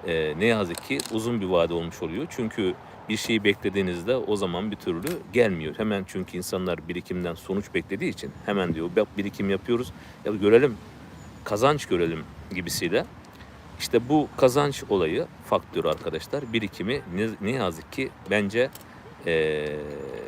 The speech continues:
öldüren bir durum olmuş oluyor. E,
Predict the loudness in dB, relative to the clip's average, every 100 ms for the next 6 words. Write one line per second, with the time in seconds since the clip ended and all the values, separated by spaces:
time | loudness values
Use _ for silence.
0 | -4 4 4 4 2 2 2 0 0 -4
1 | -18 -18 -18 -14 -4 0 0 -2 -4 -6
2 | -4 -2 -4 -6 -18 -20 -20 -16 -4 -2